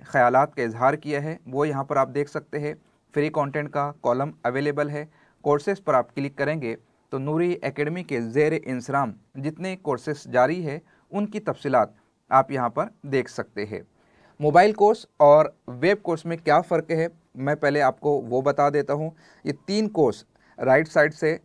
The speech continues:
पेपर टू, बीच में पेपर वन और उसके बाद में पेपर वन प्लस पेपर टू उर्दू, जिनकी पाँच जनवरी तक जो फ़ीस है वो रियायती फ़ीस है।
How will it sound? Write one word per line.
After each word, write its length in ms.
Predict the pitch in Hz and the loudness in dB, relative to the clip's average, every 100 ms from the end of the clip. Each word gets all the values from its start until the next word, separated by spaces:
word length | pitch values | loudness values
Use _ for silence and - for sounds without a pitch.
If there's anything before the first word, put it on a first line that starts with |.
| _ | _
पेपर 260 | 131 113 147 | -6 0 -2
टू, 260 | 143 160 165 _ _ - | 0 -4 -6 _ _ -16
बीच 320 | 127 143 143 | -4 -4 -2
में 200 | 156 151 - _ _ - | -8 -8 -12 _ _ -6
पेपर 240 | 127 139 | -2 0
वन 240 | 139 156 175 127 | 2 0 0 -6
और 80 | |
उसके 200 | 123 - 139 | -6 -4 2
बाद 260 | 127 143 | 6 4
में 220 | 143 135 160 | 2 -8 -8
पेपर 360 | - 131 147 | -6 0 0
वन 200 | 143 170 | 2 0
प्लस 280 | 175 135 135 | -2 -4 -4
पेपर 320 | - 117 131 | -4 -2 -2
टू 220 | 123 135 - | -2 -4 -4
उर्दू, 320 | 165 165 117 95 _ _ _ | -4 -2 -4 -6 _ _ _
जिनकी 380 | 135 151 156 175 | -4 -4 -2 -4
पाँच 320 | 175 156 170 | 2 2 2
जनवरी 340 | 151 143 139 156 | 0 -4 -4 -4
तक 140 | 147 | -4
जो 160 | 131 127 | -4 -6
फ़ीस 340 | - 156 165 | -2 -4 -2
है 160 | 156 160 - | -4 -6 -4
वो 100 | 131 | -2
रियायती 400 | 127 117 117 165 | 2 0 0 -4
फ़ीस 280 | 170 160 | -2 -4
है। 120 | 160 | -4